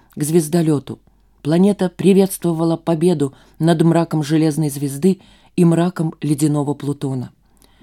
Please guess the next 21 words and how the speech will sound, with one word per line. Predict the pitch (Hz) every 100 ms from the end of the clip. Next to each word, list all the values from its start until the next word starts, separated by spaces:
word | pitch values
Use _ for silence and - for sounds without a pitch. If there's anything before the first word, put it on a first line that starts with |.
| _ _
Композиторы | - 170 190 185 226 202 196
исполняли | 190 180 185 196 202 185
сочиненные | - 175 - 175 190 185 170
в | 165
честь | - 165 -
Тантры | 196 196 185 170 - _ _ _
и | 170
Амата | 170 170 196 190 165 - -
романсы | 156 156 160 156 - 156
и | -
симфонии. | 151 - 147 - 143 131 117 - _ _ _ _ _ _ _
Космос | 226 240 - 196 190
гремел | 165 185 185 190 175 _ - -
торжествующими | 165 151 160 - 160 170 156 - 151
мелодиями. | 151 147 143 139 127 123 127 - _ _ _ _ -
Станции | - 220 214 - 202
на | 202
Марсе, | 196 202 190 - 180
Венере | 185 190 196 180 - _ _
и | 175
астероидах | 190 - 190 220 202 185 180